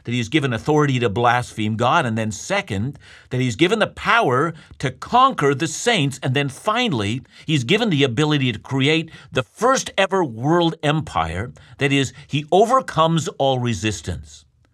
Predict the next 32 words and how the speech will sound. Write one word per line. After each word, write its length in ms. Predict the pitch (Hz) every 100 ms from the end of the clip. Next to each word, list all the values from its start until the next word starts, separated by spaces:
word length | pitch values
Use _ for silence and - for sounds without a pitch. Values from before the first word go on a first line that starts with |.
| _ -
So 140 | - 185
let's 180 | 226 -
follow 260 | 160 135
this 240 | 123 117 107
one 180 | 107
step 240 | 104 101 85
at 120 | 90
a 60 | 90
time. 360 | - 87 64 - _ - -
So 140 | -
first, 280 | 113 185 -
the 80 | 117
beast 260 | 127 135
is 160 | 156 120
given 200 | 113 117
the 120 | 113
authority 480 | 107 - 110 107 113
to 80 | 113
blaspheme 800 | 90 92 98 104 - 101 98 104
God. 400 | 113 90 73 - _ _ _ _ - -
Let's 220 | 147 -
read 160 | 147 139
verse 200 | 110 120
five 320 | - 90 95
again. 460 | 101 92 117 67 - - _ - - 135
"And 120 | 135
the 80 | 127
beast 400 | 101 196 226 -
was 160 | 127 95
given 260 | 151 160 131
a 40 |
mouth 640 | 110 113 190 156 135 165